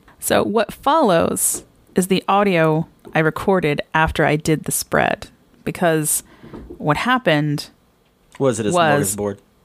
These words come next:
Speaker 1: Oh my God, it is exactly as if <laughs> J C were here. This is, I hate both of you so much. <laughs>
Speaker 2: Please don't compare me to J C. We're two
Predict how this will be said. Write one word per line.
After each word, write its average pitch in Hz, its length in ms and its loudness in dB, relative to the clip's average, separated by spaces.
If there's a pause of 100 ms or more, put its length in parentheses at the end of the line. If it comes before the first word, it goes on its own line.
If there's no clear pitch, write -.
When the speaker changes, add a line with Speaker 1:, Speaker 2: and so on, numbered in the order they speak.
(220)
Speaker 1:
Oh 233 140 2
my 233 120 2
God, 196 340 0
it 220 140 2
is 214 260 0 (280)
exactly 226 1080 0
as 208 180 0
if 226 200 0
<laughs> - 140 -2
J 233 140 2
C 208 240 2
were 190 120 2
here. 254 540 0
This 311 240 0
is, 339 160 -2 (500)
I - 120 2
hate 311 280 0
both 208 240 0
of 180 100 2
you - 140 2
so - 280 2
much. - 440 -6 (160)
<laughs> - 680 -6
Speaker 2:
Please 131 280 -2
don't 98 180 -6
compare 95 340 -10
me 92 140 -8
to 87 100 -8
J 90 220 -8
C. - 380 -10 (500)
We're 110 180 4 (960)
two 104 400 2